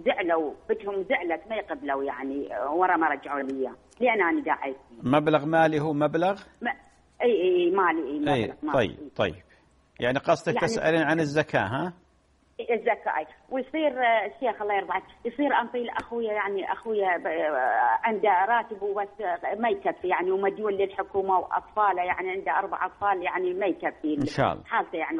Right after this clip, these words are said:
Speaker 1: ضعيفة.
Speaker 2: أبشر، إن شاء الله.
Speaker 1: وي-، أي، شيخ، ويصير يعني إلا أقول له لو يعني يصير يعني أنطي إلا بدون يعني أنا أص-، دائماً يعني أنطي، آه، أص-، أصدق
Speaker 2: إن شاء الله.
Speaker 1: عليه.
Speaker 2: أبشر يا كريمة، أبشري،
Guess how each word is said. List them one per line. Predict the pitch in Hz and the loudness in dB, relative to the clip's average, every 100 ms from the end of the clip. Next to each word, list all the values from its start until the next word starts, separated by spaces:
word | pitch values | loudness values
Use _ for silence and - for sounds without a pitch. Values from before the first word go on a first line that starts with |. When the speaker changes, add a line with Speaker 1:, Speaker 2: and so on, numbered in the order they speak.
| - - | -8 -10
Speaker 1:
ضعيفة. | 151 120 - - | -10 -10 -8 -2
Speaker 2:
أبشر، | 127 - - - | -2 -4 -14 -10
إن | 104 | -10
شاء | - 78 | -6 -6
الله. | - - | -6 -8
Speaker 1:
وي-، | 240 - _ _ _ _ _ _ - | -8 -10 _ _ _ _ _ _ 0
أي، | - - - | 0 -2 -2
شيخ، | 254 - - | -2 -2 0
ويصير | 262 262 302 | 2 4 4
يعني | 285 247 247 294 | 4 2 0 -2
إلا | 277 | 0
أقول | - 254 285 269 | 2 0 -2 -2
له | 285 269 | 0 0
لو | 220 214 | 0 0
يعني | 208 190 202 | 0 -2 -4
يصير | 196 - 233 196 | -8 -4 -4 -2
يعني | 160 185 170 185 | -2 -2 -2 -2
أنطي | 175 196 - | -2 -2 0
إلا | 196 180 165 147 - 226 | 2 4 4 2 -4 -6
بدون | 233 196 175 | 0 0 2
يعني | 165 170 170 165 | 0 0 0 2
أنا | - 185 190 | 2 2 2
أص-، | - 240 | -2 -2
دائماً | 151 190 262 165 175 | -8 -2 -2 -2 -4
يعني | 175 190 170 | -4 -4 -4
أنطي، | 196 247 208 | -4 -6 -4
آه، | - 165 156 190 - | -2 0 -2 -6 -8
أص-، | 196 - 190 160 180 | -8 0 2 2 -2
أصدق | - 240 175 | -4 -4 -4
Speaker 2:
إن | |
شاء | 107 98 107 113 117 | 0 4 6 6 4
الله. | 107 82 | 0 -4
Speaker 1:
عليه. | 107 113 | -2 -2
Speaker 2:
أبشر | 120 - 135 | -2 -4 0
يا | 131 | 0
كريمة، | - 131 107 60 60 | 0 -2 -2 -6 -4
أبشري، | 113 110 - - | -4 -6 -12 -12